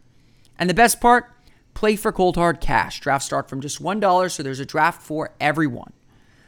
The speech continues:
No salary caps, no complicated formulas, no worrying, "Oh, everyone's gonna pick LeBron, let me pick someone else." No.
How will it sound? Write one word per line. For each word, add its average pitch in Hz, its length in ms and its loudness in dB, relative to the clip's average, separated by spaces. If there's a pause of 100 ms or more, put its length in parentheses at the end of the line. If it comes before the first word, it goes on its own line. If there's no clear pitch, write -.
(160)
No 151 120 -6
salary 202 460 8
caps, 208 460 6
no 139 100 -6
complicated 135 500 -6
formulas, 233 600 -2
no 190 80 -4
worrying, 220 500 -2
"Oh, 190 160 2
everyone's 202 420 -2
gonna 208 160 -6
pick 208 220 -8
LeBron, 170 460 0
let 151 100 -6
me 175 100 -6
pick - 220 -10
someone 196 380 -4
else." 156 300 -4
No. 196 320 -2